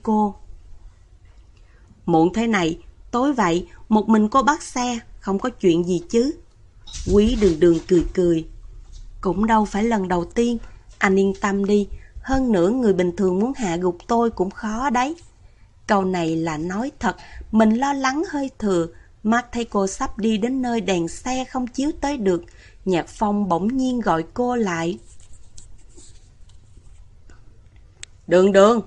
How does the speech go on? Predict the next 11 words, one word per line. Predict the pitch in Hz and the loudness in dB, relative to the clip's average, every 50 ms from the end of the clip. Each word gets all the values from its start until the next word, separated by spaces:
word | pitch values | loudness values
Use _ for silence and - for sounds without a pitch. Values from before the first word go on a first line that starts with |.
| - - - - - - - - - - - - | -8 -14 -16 -18 -20 -20 -20 -20 -20 -18 -6 0
Quý | 190 214 214 240 269 | 2 4 4 4 2
Đường | 247 208 196 180 165 | 2 2 2 2 4
Đường | 175 175 165 160 151 170 | 4 4 4 2 0 0
quay | 220 233 240 233 | 0 0 0 0
lại, | 220 208 190 175 165 165 170 - - - - - - | -2 -2 -2 -2 -2 -4 -6 -10 -18 -20 -20 -6 -2
đứng | 202 254 269 311 330 - | -2 -2 -2 -2 -4 -4
cách | 339 339 339 - | -6 -6 -6 -8
xe | - - - 285 269 262 262 - - | -14 -10 -6 -4 -4 -4 -4 -6 -6
khoảng | - 190 165 165 214 | -4 -4 -4 -4 -4
hơn | 226 - 240 247 247 240 226 | -6 -6 -6 -6 -4 -2 -2
một | 185 160 | -2 -4